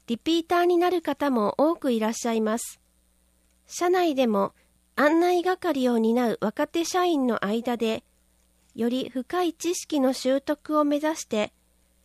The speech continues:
先輩社員への質問が増えたり、勉強会が開かれたりするなど、社員の士気が高まっています。今後は、工場及び見学エリアの改装、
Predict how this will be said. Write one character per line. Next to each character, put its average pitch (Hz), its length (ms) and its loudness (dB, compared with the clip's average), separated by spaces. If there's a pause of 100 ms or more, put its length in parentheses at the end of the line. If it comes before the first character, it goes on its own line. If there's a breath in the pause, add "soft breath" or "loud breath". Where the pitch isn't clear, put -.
先 302 340 2
輩 349 300 0
社 359 220 -2
員 339 280 2
へ 254 100 0
の 214 260 0
質 - 260 -8
問 330 220 2
が 330 120 0
増 339 140 -6
え 311 120 0
た 247 140 -6
り、 208 240 -4 (640)
勉 302 240 2
強 370 240 0
会 254 280 -2
が 226 140 -2
開 262 280 -2
か 339 100 -2
れ 349 140 -2
た 269 140 -4
り 233 120 -2
す 233 160 -6
る 269 120 2
な 269 140 -2
ど、 220 260 -6 (720)
社 349 260 0
員 349 240 2
の 233 100 0
士 - 140 -10
気 311 160 -4
が 233 140 0
高 220 260 -6
ま 302 140 2
っ 330 40 -2
て - 180 -4
い 233 100 2
ま 202 180 -2
す。 - 200 -14 (1500)
今 302 240 2
後 311 160 0
は、 269 240 2 (1080)
工 349 280 0
場 349 360 2
及 302 240 2
び 214 260 -2 (140)
見 339 240 2
学 339 300 -2
エ 359 140 0
リ 330 180 0
ア 262 80 0
の 208 320 -2
改 254 240 -2
装、 247 400 -2